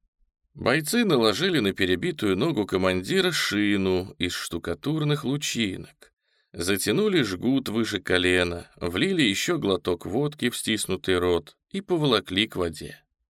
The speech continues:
Прихватив раненого командира обмоткой и обрывком проволоки к бревешкам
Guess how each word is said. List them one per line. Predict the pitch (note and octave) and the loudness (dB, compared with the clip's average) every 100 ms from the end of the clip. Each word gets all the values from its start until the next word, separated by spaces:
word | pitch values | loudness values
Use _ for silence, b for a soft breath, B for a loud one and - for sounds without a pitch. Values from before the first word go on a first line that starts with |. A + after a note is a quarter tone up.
| _ _ | _ _
Прихватив | - G2 G#2 G2 - C3 - | -4 -2 0 -2 0 -2 0
раненого | G2 A2+ G#2+ G2 F#2+ F#2 | 0 0 0 0 0 0
командира | G#2 F#2+ F#2+ F#2+ F2 A#2+ B2 G#2+ | -2 0 0 -2 -2 0 2 2
обмоткой | - F#2+ F2+ G2 A2+ C3 A#2 - G#2 | 2 0 -2 -4 -2 0 -2 0 0
и | G#2+ A#2+ | 0 -2
обрывком | - G#2 F#2 G#2+ B2+ - G#2 F#2+ | -2 -4 -2 -2 -2 -2 -4 -4
проволоки | - F#2+ A2 A2 G2+ G2 F2+ G2 | -6 0 2 2 0 0 0 -4
к | F2 | -4
бревешкам | F2 F#2 G2 D#3 D3 - - E2+ | -4 -2 0 -2 -4 -6 -14 -18